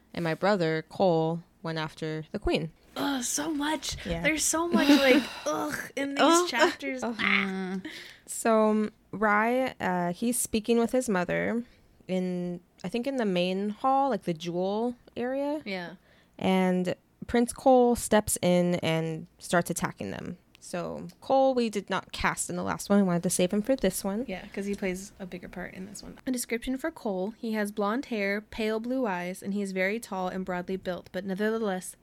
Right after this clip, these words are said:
Speaker 2: handsome.
Speaker 1: <laughs>
Speaker 2: Why they did that bit, I don't know. Um,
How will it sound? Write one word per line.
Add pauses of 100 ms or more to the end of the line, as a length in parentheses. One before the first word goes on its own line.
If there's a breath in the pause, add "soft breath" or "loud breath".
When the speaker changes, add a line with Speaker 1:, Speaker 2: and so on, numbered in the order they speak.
(120)
Speaker 2:
handsome.
Speaker 1:
<laughs> (300 loud breath)
Speaker 2:
Why
they
did
that
bit,
I
don't
know. (180)
Um,